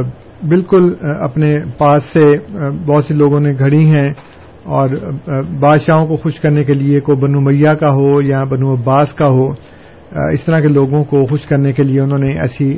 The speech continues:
روایات جو ہیں وہ گھڑنی شروع کر دیں اور اس میں، آ، یہ بتایا کہ جو مہدی ہے وہ فلاں قبیلے سے ہوگا اور فلاں جگہ سے ہوگا۔ یہ بالکل،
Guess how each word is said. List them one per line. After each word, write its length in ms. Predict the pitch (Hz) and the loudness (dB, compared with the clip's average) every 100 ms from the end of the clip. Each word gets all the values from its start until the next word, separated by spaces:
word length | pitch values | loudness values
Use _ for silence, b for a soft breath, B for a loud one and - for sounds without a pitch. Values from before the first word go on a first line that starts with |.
| - 135 | -4 -2
روایات 440 | 135 131 131 131 | 0 0 0 0
جو 80 | 131 | 0
ہیں 100 | 131 | 0
وہ 180 | 131 139 190 131 | -2 -4 -4 -2
گھڑنی 220 | 131 139 | 0 0
شروع 220 | 151 139 | -2 -4
کر 180 | 131 120 | -2 -4
دیں 160 | 131 127 B B B B B B - - | -4 -8 B B B B B B -20 -6
اور 320 | 139 135 131 | 0 2 0
اس 320 | 175 147 - | -2 -6 -2
میں، 280 | 151 147 135 127 - - | 0 2 0 -4 -10 -10
آ، 40 | 143 135 143 139 - - - - - - - - - - | -8 -6 -8 -10 -14 -20 -20 -20 -20 -20 -20 -20 -16 -4
یہ 200 | 147 143 | 0 0
بتایا 400 | 131 135 135 135 | 0 0 2 0
کہ 220 | 143 127 123 143 - - - - - - - - | 0 0 0 -4 -12 -20 -20 -20 -20 -20 -14 -8
جو 320 | 131 135 135 | -4 -2 -2
مہدی 420 | 139 147 139 139 | 0 2 2 2
ہے 60 | 139 | 2
وہ 140 | 135 | 0
فلاں 260 | 127 143 139 | 0 -2 0
قبیلے 320 | 139 131 131 | 0 0 0
سے 140 | 135 | 0
ہوگا 200 | 127 127 | -2 0
اور 100 | 127 | -2
فلاں 260 | 127 139 135 | -2 -2 0
جگہ 180 | 135 131 | 0 0
سے 140 | 139 | 0
ہوگا۔ 220 | 120 135 - B B B B - | -2 -4 -8 B B B B -10
یہ 380 | 147 160 160 156 156 - - - - - - - - - - - - - - 147 | -2 2 4 4 0 -8 -20 -20 -20 -20 -20 -20 -20 -20 -20 -20 -20 -20 -6 -2
بالکل، 400 | 151 165 165 | 0 2 2